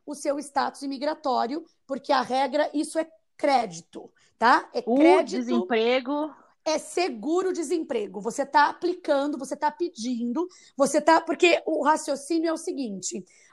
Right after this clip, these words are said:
Speaker 1: você tá dizendo que você trabalhava e você perdeu o seu trabalho, e aí você precisa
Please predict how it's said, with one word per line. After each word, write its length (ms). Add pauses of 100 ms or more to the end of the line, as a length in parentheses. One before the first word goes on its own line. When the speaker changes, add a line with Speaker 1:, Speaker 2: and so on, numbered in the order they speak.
Speaker 1:
você 240
tá 220
dizendo 560
que 60
você 200
trabalhava 840 (280)
e 80
você 580 (300)
perdeu 520
o 40
seu 220
trabalho, 640 (400)
e 120
aí 240
você 260
precisa 760